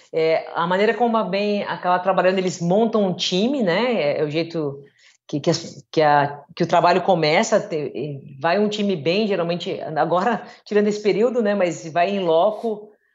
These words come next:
é, no cliente, entender contexto, né? Geralmente você tem alguma pe-, bateria de entrevistas e tal. E os experts, como eu, a gente acaba fazendo parte de alguns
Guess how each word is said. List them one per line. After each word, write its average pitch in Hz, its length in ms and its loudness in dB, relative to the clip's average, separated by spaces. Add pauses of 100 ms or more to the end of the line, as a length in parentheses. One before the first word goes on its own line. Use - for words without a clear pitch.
(180)
é, 160 240 -4
no 180 120 -2
cliente, 202 600 2
entender 175 300 0
contexto, 208 800 0
né? 202 220 2
Geralmente 196 320 2
você - 120 -10
tem 214 160 -2
alguma 180 380 -2 (180)
pe-, 175 320 -2
bateria 160 400 0
de 175 80 2
entrevistas 202 640 2
e 190 80 2
tal. 196 400 0 (440)
E 214 440 2
os 185 240 0
experts, 220 500 0
como 175 320 0
eu, 226 340 2
a 156 100 -2
gente 208 260 -2
acaba 214 300 2
fazendo 220 340 0
parte 214 480 0
de 185 140 -2
alguns 202 800 0